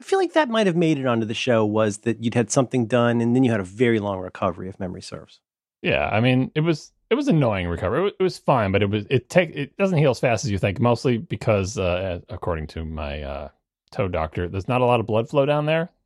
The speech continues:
Speaker 2: right?
Speaker 1: Hmm.
Speaker 2: Especially
Speaker 1: Hmm.
Speaker 2: as an older person. Like, your,
Speaker 1: Mm-hmm. You
Speaker 2: your
Speaker 1: check out
Speaker 2: toes
Speaker 1: that
Speaker 2: don't
Speaker 1: Roman stuff. Or
Speaker 2: That's
Speaker 1: the
Speaker 2: why your toes get
Speaker 1: Hims.
Speaker 2: cold, you know, there's not a lot of
Speaker 1: Keeps
Speaker 2: circulation.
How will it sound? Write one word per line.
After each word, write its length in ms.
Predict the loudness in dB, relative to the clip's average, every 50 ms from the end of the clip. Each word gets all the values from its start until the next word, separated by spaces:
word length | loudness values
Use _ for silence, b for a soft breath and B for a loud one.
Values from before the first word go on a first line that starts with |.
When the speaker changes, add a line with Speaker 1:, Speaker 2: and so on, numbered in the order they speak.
| _ _ _ -2
Speaker 2:
right? 220 | 2 2 2 2 2
Speaker 1:
Hmm. 60 | -2
Speaker 2:
Especially 420 | -10 -2 0 0 2 2 0 2 4
Speaker 1:
Hmm. 140 | 4 4 4
Speaker 2:
as 120 | 2 0 0
an 80 | 2 2
older 240 | 2 2 2 0 0
person. 420 | 2 0 0 2 0 -2 -4 -4 _ _ _ _ _ _ -2 -2
Like, 180 | 0 0 0
your, 80 | -2 -2
Speaker 1:
Mm-hmm. 120 | -2 -4 -4
You 40 | -4
Speaker 2:
your 60 | 0
Speaker 1:
check 120 | 2 4
out 60 | 4 6
Speaker 2:
toes 80 | 4
Speaker 1:
that 80 | 4 2
Speaker 2:
don't 100 | 2 2
Speaker 1:
Roman 400 | 2 2 2 2 0 -2 -6 -10 -14
stuff. 360 | -8 -4 -4 -4 -4 -4 0
Or 80 | 4
Speaker 2:
That's 160 | 4 4 4 4
Speaker 1:
the 40 |
Speaker 2:
why 60 | 2 2
your 60 | 4 4
toes 80 | 4 4 4
get 20 | 2
Speaker 1:
Hims. 140 | -2 0
Speaker 2:
cold, 260 | 2 4 4 4 4 2
you 80 | 0
know, 80 | 0 0
there's 100 | 0 2
not 80 | 4
a 40 | 4
lot 40 | 4
of 40 | 4
Speaker 1:
Keeps 80 | 2 0
Speaker 2:
circulation. 460 | -2 -2 0 0 0 0 -2 -8 -16